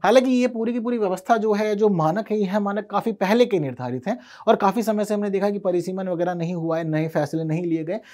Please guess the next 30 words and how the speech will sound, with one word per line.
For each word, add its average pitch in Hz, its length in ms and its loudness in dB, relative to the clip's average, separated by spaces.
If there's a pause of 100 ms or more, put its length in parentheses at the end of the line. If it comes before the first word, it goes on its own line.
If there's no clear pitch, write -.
(160)
इसलिए 240 180 4
बहुत 208 220 6
सारे 233 160 4
शहर 226 180 0
अभी 214 200 0
भी 220 120 -2
ऐसे 208 200 -2
हो 196 160 -2
गए 185 140 -6
हैं 185 160 -6
जहाँ 160 200 -2
पर 233 180 2 (480)
हो 190 180 12
गई 220 200 6
है 196 140 0
जनसंख्या 165 460 -4
दस 147 200 -6
लाख 143 140 -4
से 147 100 -6
ऊपर, 226 200 -4
लेकिन 165 240 -2
उसके 156 200 -6
बावजूद 131 320 -2
उनके 131 220 -8
पास 123 240 -6
में 269 140 -2 (280)
नगर 240 280 10
निगम 135 240 -2
नहीं 104 260 -14
है। 92 80 -18